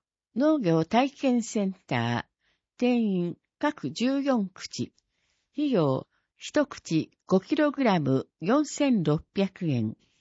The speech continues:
料金代千円程度。講師、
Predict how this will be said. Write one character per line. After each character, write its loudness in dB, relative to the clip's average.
料 2
金 -6
代 0
千 0
円 0
程 -4
度。 -4
講 2
師、 -4